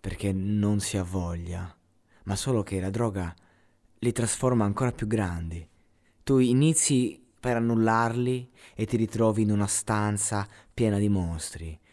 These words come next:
piena di fantasmi, fino a che non sei tu a sparire, perché loro non se ne vanno. Loro se ne vanno solo se li conosci, se comunichi con loro,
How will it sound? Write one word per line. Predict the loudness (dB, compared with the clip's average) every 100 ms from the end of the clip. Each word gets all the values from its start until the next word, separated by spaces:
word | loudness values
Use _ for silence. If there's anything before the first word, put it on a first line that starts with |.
| _
piena | -2 0
di | 2
fantasmi, | 0 -2 -2 -4 -8 -10 -10 -12 -12 -16 _ _ _ _ _
fino | -10 -4 -4
a | -4
che | -4 -2 -2 -4 -12 _ _ _ _ _ -6
non | -4
sei | -2 -2 -2
tu | -4
a | -4
sparire, | -6 -8 -8 -8 -10
perché | -12 -10 -4
loro | -2 -2
non | -4 -6
se | -6
ne | -6 -6
vanno. | -8 -10 -12 -14 -16 _ _ _ _ 0
Loro | 2 2
se | 2
ne | 2
vanno | 2 2
solo | 2 2 4 4 4 2 0 -6 _ _ _ _ _ _ _ _ _ _ _ _ _ _ _
se | -2
li | -2
conosci, | 0 0 0 -2 -4 -8 -10 -14
se | -12 -8
comunichi | 0 2 4 2 0
con | -2 -2 0
loro, | -2 -6 -10 -12 -16